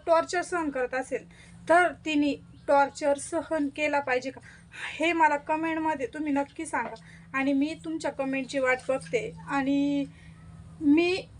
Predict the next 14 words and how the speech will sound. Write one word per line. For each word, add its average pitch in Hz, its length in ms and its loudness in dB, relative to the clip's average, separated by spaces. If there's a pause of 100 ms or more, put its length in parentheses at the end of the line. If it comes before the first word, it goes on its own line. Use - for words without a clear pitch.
(200)
<clears throat> 359 280 4 (440)
हा 320 140 6
व्हिडिओ 240 380 -2 (520)
खास 339 280 4
माझ्या 349 260 0
सबस्क्रायबरांसाठी, 302 1120 0 (400)
जे, 311 320 0 (760)
ज्यांच्याकडून 320 580 2
मला 294 280 4 (100)
त्यांचं 320 360 0
मत 302 300 2
ऐकायचं 285 440 0
आहे 285 60 -6
की 330 320 -4